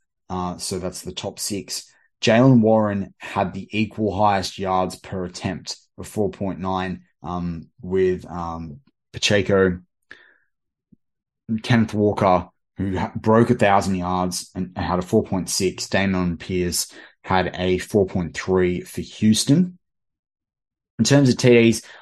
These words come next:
obviously only had that one, one T D, but, you know, that sort of is what it is. Um, he had, a, you know, he's, he, he stepped up in key moments. And this, the unfair thing is this doesn't really talk about, uh, how many,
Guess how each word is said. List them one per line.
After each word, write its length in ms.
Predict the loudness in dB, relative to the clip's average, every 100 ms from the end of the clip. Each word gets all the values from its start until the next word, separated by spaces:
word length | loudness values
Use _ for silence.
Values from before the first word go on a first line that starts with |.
| -10
obviously 260 | -2 4
only 120 | 6 6
had 100 | 2
that 160 | -2
one, 380 | -4 -4 -6 -8
one 360 | -8 -2 -2 0
T 200 | -2 0
D, 220 | 0 0
but, 300 | -2 -4 -4 -20 -20 _
you 100 | -10
know, 200 | -8 -8 -10 -2
that 160 | 0
sort 160 | 0 -2
of 140 | -2
is 400 | -4 -4 -4 -8 -6
what 200 | -4 -2
it 100 | -2
is. 420 | -2 -2 -4 -8 -20 _ -8
Um, 320 | -4 -4 -4
he 220 | -4 -2
had, 240 | 0 -2 -4
a, 80 | -4
you 120 | -4
know, 80 | -2
he's, 280 | -2 -4 -4
he, 360 | -2 -2 -2 2
he 240 | 2 2 2
stepped 240 | 4 4
up 80 | 4
in 80 | 2
key 160 | 0
moments. 340 | 0 -2 -2 4
And 160 | 4
this, 160 | 4 -2 -6 2
the 80 |
unfair 360 | 4 6 6 6
thing 200 | 6 4
is 120 | 4
this 140 | -2 -2
doesn't 240 | -2 0
really 220 | -2 -4
talk 320 | -6 -6 -6
about, 360 | -4 -2 -2 -4 _ _ _ _
uh, 340 | -8 -6 -8 -10
how 240 | -8 -2 0
many, 640 | 0 -2 -2 -6 -8